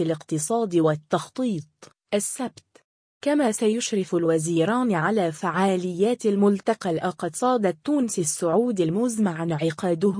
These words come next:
على هامش الدورة بتنظيم مشترك بين الاتحاد التونسي للصناعة والتجارة والصناعات التقليدية واتحاد الغرف السعودية،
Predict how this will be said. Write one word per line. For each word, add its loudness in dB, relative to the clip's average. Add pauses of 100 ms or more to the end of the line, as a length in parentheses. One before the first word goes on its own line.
(100)
على 0
هامش -2
الدورة 2
بتنظيم 0
مشترك 0
بين 0
الاتحاد -2
التونسي 0
للصناعة 0 (100)
والتجارة 0
والصناعات -2
التقليدية -2
واتحاد 0
الغرف 2
السعودية، -2